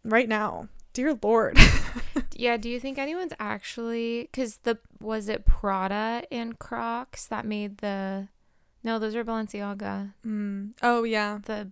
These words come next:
Speaker 2: big platformed ones.
Speaker 1: I don't know. The platformed ones, I mean, are atrocious, but they make more sense to me than the heeled ones.
Speaker 2: Totally.
Speaker 1: The heeled ones, I'm like, it has to be, someone is actually playing a joke right now.
Speaker 2: Wait, can we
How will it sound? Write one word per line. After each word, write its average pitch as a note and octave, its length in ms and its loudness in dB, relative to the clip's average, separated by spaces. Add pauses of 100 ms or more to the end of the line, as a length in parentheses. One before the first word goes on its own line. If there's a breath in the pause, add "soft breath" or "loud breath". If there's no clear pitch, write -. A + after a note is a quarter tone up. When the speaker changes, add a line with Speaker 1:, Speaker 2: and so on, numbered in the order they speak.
Speaker 2:
big G3+ 480 -6 (120)
platformed G#3+ 600 -8
ones. A3+ 500 -10
Speaker 1:
I G#3+ 140 0
don't B3 180 0
know. A3 220 0
The B3 160 2
platformed E4+ 640 2
ones, B3+ 300 0
I A3 100 -2
mean, A3 180 -2
are G#3 160 -2
atrocious, G#3 580 -4
but G#3 140 -4
they G3 100 -4
make G3+ 220 -6
more A3 160 -4
sense G#3 300 -6
to G#3+ 80 -8
me G3 80 -6
than G3 160 -8
the F#3+ 80 -8
heeled - 440 -8
ones. - 800 -6
Speaker 2:
Totally. G#3 840 -6
Speaker 1:
The B3+ 60 -4
heeled D4 320 -2
ones, G4 260 -4
I'm C4+ 180 -2
like, G#3+ 400 -4
it - 220 -10
has - 460 -4
to A#3+ 100 -8
be, G#3+ 480 -8
someone B3 400 0
is A#3+ 220 -2
actually G#3+ 480 -4
playing G#3 440 -4
a - 60 -8
joke G3+ 340 -4
right - 180 -6
now. - 140 -8
Speaker 2:
Wait, A#3+ 140 -8
can A#3+ 180 -10
we D#4 200 -10